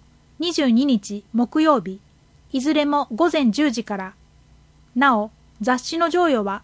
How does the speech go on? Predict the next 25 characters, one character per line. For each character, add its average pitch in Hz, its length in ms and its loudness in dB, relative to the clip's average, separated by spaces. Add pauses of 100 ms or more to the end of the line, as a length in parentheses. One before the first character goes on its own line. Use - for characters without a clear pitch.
公 330 180 2
民 339 220 -4
館 233 260 0
一 214 80 -2 (120)
階 302 160 2
ロ 330 140 2
ビ 294 140 0
ー - 20 -2
で 226 100 0
行 214 180 -4
い 220 180 0
ま 214 140 -2
す。 - 160 -14 (840)
問 311 180 2
い 311 60 4
合 302 60 4
わ 302 80 4
せ 294 100 -6
先、 269 380 -4 (220)
地 226 140 -2
目 311 200 2
寺 302 120 0
公 311 220 4
民 302 200 -2
館、 196 280 -8